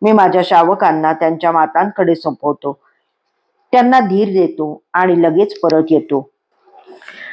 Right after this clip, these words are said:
हरणाचे बोलणे ऐकून बिल्ल संभ्रमात पडला.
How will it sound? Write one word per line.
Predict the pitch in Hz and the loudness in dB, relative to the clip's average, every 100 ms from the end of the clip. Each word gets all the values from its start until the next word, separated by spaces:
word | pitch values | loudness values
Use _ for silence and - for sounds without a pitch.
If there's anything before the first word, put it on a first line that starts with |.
| - | -4
हरणाचे | 247 247 262 285 302 | 2 4 4 2 2
बोलणे | 226 170 170 170 | 2 0 2 0
ऐकून | 170 - 175 156 151 185 _ _ - | 0 -2 -4 -4 -10 -18 _ _ -4
बिल्ल | 196 240 247 220 170 196 _ | 0 2 4 4 2 -4 _
संभ्रमात | _ 220 208 214 226 226 | _ 0 2 2 2 0
पडला. | - 156 139 135 | -2 -2 0 -2